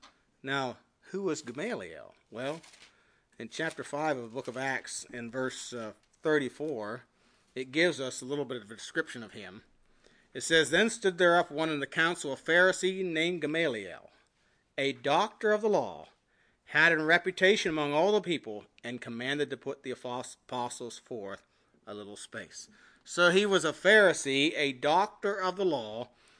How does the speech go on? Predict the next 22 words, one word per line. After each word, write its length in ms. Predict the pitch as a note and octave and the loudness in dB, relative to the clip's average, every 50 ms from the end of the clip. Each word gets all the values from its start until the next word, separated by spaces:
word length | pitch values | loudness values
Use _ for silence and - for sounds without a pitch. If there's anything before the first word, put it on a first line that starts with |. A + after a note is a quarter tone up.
| _ _ _ _ - | _ _ _ _ -8
and 240 | D3 C#3 C#3 C3+ C3 | -4 -4 -4 -2 0
he 240 | E3+ G3+ B3 A#3 | 2 2 4 4
had 240 | A3+ A#3 A#3+ A#3+ A#3 | 4 4 2 2 2
a 60 | A3+ | 0
reputation 960 | G#3+ G#3+ G#3+ G#3 G3+ - G3 F3+ - - F#3+ F3 E3 D#3+ - - - G#2 C#2+ - _ _ _ _ _ _ _ _ _ _ _ _ _ _ _ _ _ _ _ _ _ _ _ _ _ _ _ _ _ _ - | 0 0 -2 -2 -2 -4 -8 -6 -2 0 0 2 0 0 -4 -8 -10 -14 -16 -18 _ _ _ _ _ _ _ _ _ _ _ _ _ _ _ _ _ _ _ _ _ _ _ _ _ _ _ _ _ _ -20
among 320 | F#2+ F#2+ F#2+ F#2 F#2 E2 | -16 -14 -14 -14 -14 -16
them 180 | D2+ D#2 C#2+ C#2 _ _ _ _ _ _ _ _ _ _ _ _ _ _ _ _ _ _ _ _ _ _ _ _ _ _ _ _ _ _ _ _ _ _ _ _ _ - | -20 -20 -20 _ _ _ _ _ _ _ _ _ _ _ _ _ _ _ _ _ _ _ _ _ _ _ _ _ _ _ _ _ _ _ _ _ _ _ _ _ _ -14
as 160 | E2+ - - | -14 -14 -14
a 20 | |
doctor 400 | E2 E2+ A2 G#2+ B2 - - - | -14 -12 -10 -10 -10 -10 -12 -14
of 80 | F#2 E2+ | -14 -14
the 140 | F#2 F#2 E2 _ - | -14 -16 -18 _ -20
law. 220 | D#2+ D2+ F#2 - _ _ _ _ _ _ _ _ _ _ _ _ _ _ _ _ _ _ _ _ _ _ - | -20 -20 -20 -20 _ _ _ _ _ _ _ _ _ _ _ _ _ _ _ _ _ _ _ _ _ _ -14
And 200 | C3+ B2+ G#2+ - | -12 -12 -12 -12
Paul 320 | - - F3+ G#3 G3+ F3+ F3 | -8 -6 -4 -2 -2 -2 -2
grew 260 | C#3+ C#3 C#3+ D3 D#3 | -4 -4 -2 -2 -2
up 160 | D#3 D#3 - | -2 -4 -6
at 60 | - | -12
his 220 | G#2+ G2+ F#2 - - | -14 -14 -14 -14 -16
feet, 540 | - - - - - C#2 - _ - - - _ _ _ _ _ _ _ _ _ _ _ _ _ _ _ _ _ _ _ _ _ _ _ _ _ _ _ _ _ _ _ _ _ _ _ _ _ _ _ _ _ - | -16 -14 -14 -14 -14 -14 -18 _ -20 -20 -20 _ _ _ _ _ _ _ _ _ _ _ _ _ _ _ _ _ _ _ _ _ _ _ _ _ _ _ _ _ _ _ _ _ _ _ _ _ _ _ _ _ -6
being 220 | C3+ E3 F3 F3 F3 | 0 2 2 4 4
instructed. 640 | D3+ C3 - - - E3+ F3 F3+ - - - G#2 - | 2 -2 -4 -6 -4 -4 -4 -4 -6 -10 -14 -14 -16